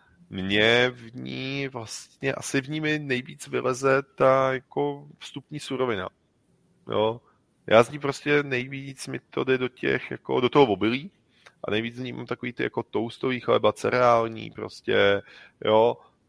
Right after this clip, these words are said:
Toho mě vlastně baví, že jako z těch, z celý produkce, a, nebo bylo to jako jedna z věcí, která mě uchvátila na začátku, tak je prostě ta, ta, ta, jak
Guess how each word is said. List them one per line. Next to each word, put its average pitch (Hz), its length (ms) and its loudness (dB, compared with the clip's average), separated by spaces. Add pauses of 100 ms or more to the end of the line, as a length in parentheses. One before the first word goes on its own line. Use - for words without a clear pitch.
(320)
Toho 135 220 8
mě 143 100 -2
vlastně 135 240 -2
baví, 127 260 0
že 101 120 -4
jako 107 260 -4
z - 60 -10
těch, 127 200 -4
z - 160 -20
celý 131 260 -4
produkce, 127 800 0
a, - 140 0
nebo 113 180 2
bylo 107 200 4
to 123 120 6
jako 113 180 4
jedna 117 200 0
z 110 80 -8
věcí, 104 260 -10
která 113 180 -2
mě 113 120 -8
uchvátila 113 500 -4
na 113 120 -4
začátku, 110 760 -6 (680)
tak - 240 2
je 117 100 0
prostě - 540 -4 (640)
ta, 113 100 -8
ta, 95 360 -4 (140)
ta, 95 680 -6 (500)
jak - 100 -20